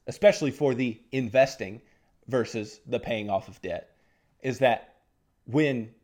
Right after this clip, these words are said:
you're investing, you can make, you know, nine, ten, eleven percent annual returns based on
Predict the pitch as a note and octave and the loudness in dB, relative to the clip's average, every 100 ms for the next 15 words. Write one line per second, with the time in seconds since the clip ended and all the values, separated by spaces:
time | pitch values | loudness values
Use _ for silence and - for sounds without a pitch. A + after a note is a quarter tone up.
0 | _ _ - A2 C3+ A#2+ - A2+ A2 C3+ | _ _ -16 -4 -2 -2 -2 -8 2 4
1 | - A2+ G#2 - _ _ _ - C#3 D#3 | 4 -6 -10 -14 _ _ _ -4 -4 -2
2 | D3 A#2 A#2+ - B2+ B2 G#2 C3+ - _ | 2 4 4 -2 -6 -2 -2 -2 -12 _
3 | _ G#2 G#2 G#2 A#2 - A2 A2 A2 G#2+ | _ -8 -6 -4 -6 -6 -6 -4 -2 0
4 | G#2+ A2 A2 - A2 - A2+ A2 _ G#2+ | -2 -4 -10 -10 -12 -6 -6 -6 _ -8
5 | G#2+ A#2+ A#2+ A#2+ B2+ B2 G#2+ A2+ B2 A2+ | -6 -4 -2 -2 -4 -4 -6 -6 -4 -2
6 | A2+ - G#2+ | -2 -2 -4